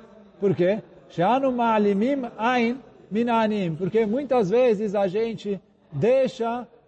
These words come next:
de, eh, deixa de ajudar os pobres.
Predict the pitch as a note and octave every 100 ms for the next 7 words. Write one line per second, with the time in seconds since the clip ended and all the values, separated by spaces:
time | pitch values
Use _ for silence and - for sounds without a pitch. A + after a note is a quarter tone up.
0 | - C#3+ F3+ A3 G#3+ G#3+ G#3 G#3 G3+ G3
1 | G3 G3 F#3+ F#3+ F#3 F3+ F3 E3+ E3 D3
2 | - - - - _ - - - - -
3 | - - - - - - C#3+ G#3+ A#3+ A#3
4 | F#3 A3 A3 F3+ F#3+ G3+ G#3 F#3+ E3+ E3
5 | - F#3 C#3 C3+ F#3+